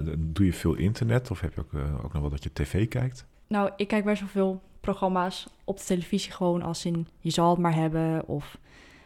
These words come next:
Speaker 2: ehm, Wie is de Mol of Expeditie Robinson. Dat vind ik allemaal heel leuk. Gewoon van die lekkere Nederlandse programma's. Daar kijk ik wel graag naar.
Speaker 1: Ja.
Speaker 2: Ja, met mijn ouders. Ja.
Speaker 1: Ah, oké. Dat is echt een soort gezinsmoment ook even.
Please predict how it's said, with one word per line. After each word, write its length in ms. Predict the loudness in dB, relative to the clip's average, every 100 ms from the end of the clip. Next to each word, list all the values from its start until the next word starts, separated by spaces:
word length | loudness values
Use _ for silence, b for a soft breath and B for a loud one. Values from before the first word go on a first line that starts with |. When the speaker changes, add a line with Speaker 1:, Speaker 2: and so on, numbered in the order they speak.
| B -8
Speaker 2:
ehm, 320 | -4 -2 -4 -4
Wie 260 | -4 0 0
is 120 | 2
de 60 |
Mol 360 | 0 0 0 0
of 440 | -4 -8 -12 -20 -20 -20 _
Expeditie 540 | -6 -4 4 6 8
Robinson. 420 | 6 6 4 2 0
Dat 120 | -2
vind 140 | 2
ik 60 | 4
allemaal 180 | 4 4
heel 220 | 4 2
leuk. 280 | 2 0 0
Gewoon 200 | 0 0
van 160 | 2
die 80 | 2
lekkere 320 | 2 0 2
Nederlandse 840 | 4 4 2 2 0 -2 -2 -2 -2
programma's. 760 | -2 0 2 2 0 -4 -12 -6
Daar 100 | -4
kijk 160 | 0 -2
ik 60 |
wel 100 | -4
graag 300 | -6 -6 -6
naar. 260 | -6 -6 -2
Speaker 1:
Ja. 200 | 2 4
Speaker 2:
Ja, 220 | 4 4
met 180 | 2 0
mijn 140 | -2 -2
ouders. 500 | -4 -6 -8 -12 -6
Ja. 300 | -2 -2 -4 -2
Speaker 1:
Ah, 240 | 0 2
oké. 180 | 4 4
Dat 100 | 6
is 80 | 4
echt 140 | 2
een 60 | 2
soort 180 | 2
gezinsmoment 720 | 2 4 4 6 4 6 4 2
ook 80 | -2
even. 300 | -2 -4